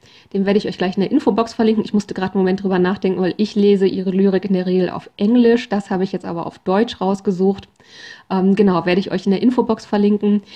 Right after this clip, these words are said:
Ich kann ihre Lyrik nur sehr empfehlen. Ich persönlich bin ein riesengroßer Fan und, ähm, genau.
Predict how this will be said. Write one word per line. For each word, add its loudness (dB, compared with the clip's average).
Ich -2
kann -4
ihre 2
Lyrik 2
nur 4
sehr 2
empfehlen. 2
Ich -6
persönlich -4
bin -8
ein -2
riesengroßer 2
Fan 0
und, -4
ähm, -4
genau. -2